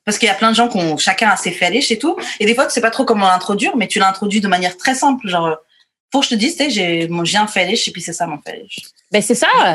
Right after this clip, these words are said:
Speaker 2: exactement. Puis, I mean, that's, and that's okay. And that is totally okay.
Speaker 1: Euh,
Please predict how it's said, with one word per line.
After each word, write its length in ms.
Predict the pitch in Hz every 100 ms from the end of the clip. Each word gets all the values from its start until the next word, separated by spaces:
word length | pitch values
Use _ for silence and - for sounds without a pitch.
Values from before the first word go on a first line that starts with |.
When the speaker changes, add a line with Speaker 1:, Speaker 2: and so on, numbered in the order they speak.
| 208
Speaker 2:
exactement. 720 | 190 160 220 277 233 330 247
Puis, 180 | - 196
I 80 | 185
mean, 200 | 185 180
that's, 360 | 196 196 - -
and 140 | 190
that's 180 | 185 190
okay. 420 | 180 240 285 165 - _
And 120 | 185
that 160 | 175 185
is 100 | 165
totally 400 | - 233 269 185 160
okay. 280 | - 147 - - 175
Speaker 1:
Euh, 460 | 180 175 170 175